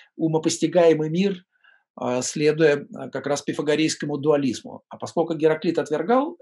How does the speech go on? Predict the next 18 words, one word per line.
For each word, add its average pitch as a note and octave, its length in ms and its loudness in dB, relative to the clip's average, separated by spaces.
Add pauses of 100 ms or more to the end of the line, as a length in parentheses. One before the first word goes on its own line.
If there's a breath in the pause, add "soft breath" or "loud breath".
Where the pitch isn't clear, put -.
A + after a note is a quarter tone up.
дуализм C3 600 -2 (560)
и, G#2+ 240 -10
э, E2+ 40 -14 (580)
был, C3 360 -2 (720 soft breath)
ну, G3+ 320 2 (140)
условно D#3 480 2
говоря, C#3 260 0
натуралистическим D3+ 960 -2 (340 soft breath)
монистом, C#3 800 -4 (220)
то D#3 160 2
божественная F3+ 500 4
парадигма F3 520 2
для D#3+ 140 0
Гераклита E3+ 460 2
заключалась E3+ 520 0
в - 60 -10
самом D#3+ 340 -2
космосе. - 500 -6